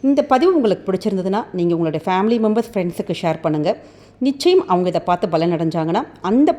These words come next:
புண்ணியங்கள் உங்க குடும்பத்தை தாங்க போய் சேரும். நம்ம சேனலை நிறைய பேர் சப்ஸ்கிரைப் பண்ணாம பார்த்துட்ருக்கீங்க. நீங்க சப்ஸ்கிரைப் பண்ணி உங்களுடைய ஆதரவை எங்களுக்கு கொடுங்க.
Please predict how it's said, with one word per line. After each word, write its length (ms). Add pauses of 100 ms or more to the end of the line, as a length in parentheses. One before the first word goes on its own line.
புண்ணியங்கள் 460
உங்க 200
குடும்பத்தை 360
தாங்க 200
போய் 180
சேரும். 340 (420)
நம்ம 280
சேனலை 260
நிறைய 280
பேர் 160
சப்ஸ்கிரைப் 400
பண்ணாம 300
பார்த்துட்ருக்கீங்க. 640 (320)
நீங்க 280
சப்ஸ்கிரைப் 380
பண்ணி 200
உங்களுடைய 380
ஆதரவை 460
எங்களுக்கு 360
கொடுங்க. 360